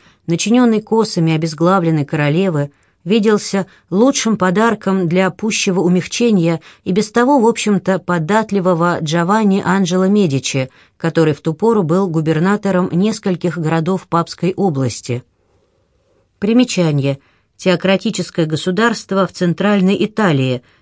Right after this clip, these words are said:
существовавшее с семьсот пятьдесят второго по тысяча восемьсот семидесятый год,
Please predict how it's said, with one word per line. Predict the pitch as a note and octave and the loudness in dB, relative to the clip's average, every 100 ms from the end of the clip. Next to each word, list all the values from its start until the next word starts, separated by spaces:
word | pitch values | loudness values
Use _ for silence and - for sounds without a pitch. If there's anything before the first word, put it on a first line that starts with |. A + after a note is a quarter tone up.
| _ | _
существовавшее | - D#3 F3+ F3 F3 G3+ G#3+ - F#3 F#3 | -6 -4 -4 0 2 2 0 0 -2 -2
с | - | -4
семьсот | G3+ G3+ - G3 - | -4 -4 0 -4 -2
пятьдесят | D#3 D#3+ - D#3 | -2 -2 -2 -4
второго | - D3 E3 G#3+ F3+ F3 - _ _ | -2 -2 0 0 0 -4 -10 _ _
по | B3 B3 - - | 2 2 0 -4
тысяча | A#3+ A#3+ A#3 G#3+ | -2 -2 -2 -2
восемьсот | F#3+ - F#3 - G#3+ - | -2 0 -4 -2 -6 -6
семидесятый | - F3+ E3 F3+ G#3 F#3+ G3+ | -4 -2 0 0 0 -2 -2
год, | F3+ C#3 B2 | -2 -2 -4